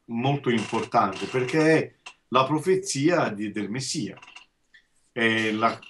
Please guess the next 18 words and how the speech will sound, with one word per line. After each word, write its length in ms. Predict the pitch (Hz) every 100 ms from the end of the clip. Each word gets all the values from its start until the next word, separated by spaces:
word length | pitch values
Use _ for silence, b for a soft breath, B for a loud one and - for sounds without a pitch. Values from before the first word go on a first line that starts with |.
| -
la 100 | 120
famosa 720 | 110 127 143 120 113 110 - - - _ _ _
vicenda 560 | 107 113 117 143 120
di 160 | 107 123
Davide, 600 | 135 113 107 117 151 - _ _ _ -
ormai 680 | 101 101 120 120 104 98 - _
sereno, 600 | - - 107 117 143 110 101
tranquillo, 1000 | 110 107 101 104 107 147 110 104 95 - _ _ _ _
il 180 | - 107
re 160 | 113 139
di 160 | 123
Tiro 260 | 120 147 127
gli 100 | 117
ha 120 | 113
costruito 520 | - 117 - 123 127
una 180 | 117 110
dimora 420 | 104 110 127 113
meravigliosa 960 | 107 113 120 143 123 117 117 117 156 160